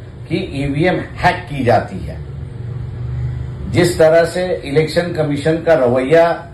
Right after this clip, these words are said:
उस मैटर में है, पिछले छह महीने से टाल मटोल, सुप्रा-, हाई कोर्ट में चल रहा है उनका,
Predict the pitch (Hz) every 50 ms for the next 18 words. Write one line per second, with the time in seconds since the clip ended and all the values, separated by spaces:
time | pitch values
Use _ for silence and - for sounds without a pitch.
0 | - - - - - - - - 165 165 - - 120 120 123 127 135 139 - 180
1 | 185 180 170 175 156 127 123 117 - - - - - - - - - - - -
2 | - - - - - - - - - - - - - - 135 131 120 - 170 180
3 | 175 123 - - - 185 202 202 196 180 165 156 143 135 123 117 - 117 - -
4 | - - - - - - - - - - - - - - - - - - - -
5 | - - - - - - - - 156 165 180 190 202 202 190 175 165 160 180 180
6 | 180 185 190 190 190 - - - - - - - - - - - - - - -
7 | - - 156 156 - 151 165 156 151 151 147 147 143 143 143 - 139 139 139 139
8 | 135 - 131 135 135 131 131 120 127 151 160 156 - 175 185 180 - 143 160 170
9 | 165 - 147 151 151 160 170 170 165 160 143 131 120 113 104 113 92 80 - -